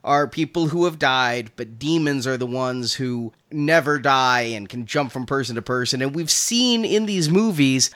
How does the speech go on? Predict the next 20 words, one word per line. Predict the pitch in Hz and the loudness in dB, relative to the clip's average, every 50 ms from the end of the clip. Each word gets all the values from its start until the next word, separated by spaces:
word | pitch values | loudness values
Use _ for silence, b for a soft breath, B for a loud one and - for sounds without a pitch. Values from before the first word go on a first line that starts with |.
| b | b
I | - 151 | -2 0
believe, | 139 160 160 170 196 185 165 156 160 | 2 4 6 6 6 6 4 0 2
was | 170 165 143 143 | 2 2 4 4
it | 156 143 139 - _ _ _ - | 4 2 2 0 _ _ _ -14
Conjuring | - - 160 165 160 151 147 156 156 147 143 139 135 135 | -2 0 2 2 2 0 -2 0 0 0 0 0 0 0
One, | 147 156 165 175 202 226 247 247 247 b b b b b b | 2 2 4 4 4 2 0 -4 -8 b b b b b b
where | 147 151 160 156 156 160 | 0 4 6 6 6 4
the | 131 139 143 | 2 0 -6
demon | 117 131 156 165 170 170 165 160 147 | -4 -2 2 2 4 4 4 0 0
took | - - 175 170 165 - | -2 0 0 0 0 0
possession | - 147 123 143 147 147 143 - 160 147 139 | -2 0 2 2 2 2 2 0 -2 -2 -2
of | - - 107 151 151 139 147 | -2 -2 0 0 0 0 0
the | 160 156 | -2 2
mother | 156 151 151 151 139 151 151 147 147 | 4 6 4 6 4 4 4 4 2
and | 135 123 | 2 0
then | 131 127 123 | -2 -2 -2
the | 120 | -2
mother | 120 120 120 131 131 147 139 143 139 | -2 0 0 0 2 2 0 0 -2
started | - - - - 139 139 139 139 135 139 135 135 131 131 | -2 -4 -2 2 4 4 4 4 4 2 2 0 -2 -4
to | - - 135 127 127 123 123 117 | -2 2 2 4 4 4 2 0